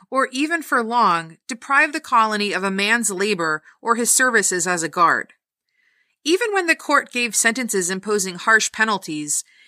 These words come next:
it showed a marked preference for those penalties which could easily be remitted.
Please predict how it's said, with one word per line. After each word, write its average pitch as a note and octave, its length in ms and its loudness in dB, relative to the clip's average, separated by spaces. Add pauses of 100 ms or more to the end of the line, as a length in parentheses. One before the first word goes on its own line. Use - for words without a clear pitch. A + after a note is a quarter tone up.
(140)
it C4 160 -2
showed E4+ 340 0
a D4 80 4
marked A#3 420 -2
preference B3 500 0
for G#3+ 160 0
those A3+ 280 0
penalties G#3 720 -2 (220)
which - 220 -4
could D#4+ 140 0
easily C#4+ 460 0
be G#3+ 200 -2
remitted. F#3 520 0